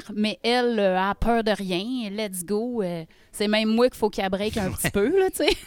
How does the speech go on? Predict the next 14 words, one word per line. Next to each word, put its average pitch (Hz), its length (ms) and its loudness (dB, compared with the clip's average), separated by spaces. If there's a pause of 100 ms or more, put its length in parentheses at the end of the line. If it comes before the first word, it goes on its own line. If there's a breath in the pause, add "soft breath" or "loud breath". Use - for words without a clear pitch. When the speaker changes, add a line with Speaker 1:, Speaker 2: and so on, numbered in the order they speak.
(120)
Speaker 1:
<laughs> 330 260 4 (460 loud breath)
Mais 196 160 -2
elle 175 160 2
monte, 208 280 6
mais 175 200 -4
je 170 100 -6
reste, 190 320 -6
euh, 165 180 -4
tout - 80 -12
près - 240 -6
d'elle 180 380 -6
parce 156 220 -8
que, 165 80 -10
hey, 160 200 -8